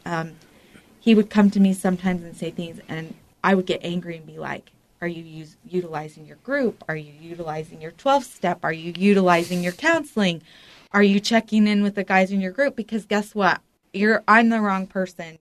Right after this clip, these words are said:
to be doing that with, because a spouse shouldn't be your support person in recovery. They need to have another s-, I mean, I am his support. I, obviously, I love him, but they need a support network that they can go to.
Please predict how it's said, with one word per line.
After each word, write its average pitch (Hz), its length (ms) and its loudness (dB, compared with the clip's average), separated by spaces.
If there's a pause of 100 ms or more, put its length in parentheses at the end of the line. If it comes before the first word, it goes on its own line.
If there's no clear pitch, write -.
to - 60 -20
be 165 80 -6
doing 160 300 2
that 147 200 -2
with, 147 240 -6
because 170 480 2 (440)
a 196 80 6
spouse 233 360 2
shouldn't 202 500 -4
be 151 400 -8 (1160)
your 175 240 4
support 175 640 -2
person 156 360 -12
in 147 100 -8
recovery. - 680 -10
They 185 140 2
need 175 220 -2
to 170 60 -12
have 147 380 -8 (460)
another 160 340 -4
s-, - 280 -16
I 180 60 -2
mean, 175 340 -4
I 170 100 -4
am 180 220 -4
his 160 160 -20
support. - 580 -10
I, 156 160 -8
obviously, 151 460 -8
I 147 60 -4
love 151 240 -2
him, 160 140 -12
but - 140 -6
they 180 120 2
need 170 200 2
a 156 60 -8
support - 420 -2
network 151 420 -4
that - 160 -6
they 139 120 -4
can 156 180 -14
go 101 240 -10
to. - 300 -14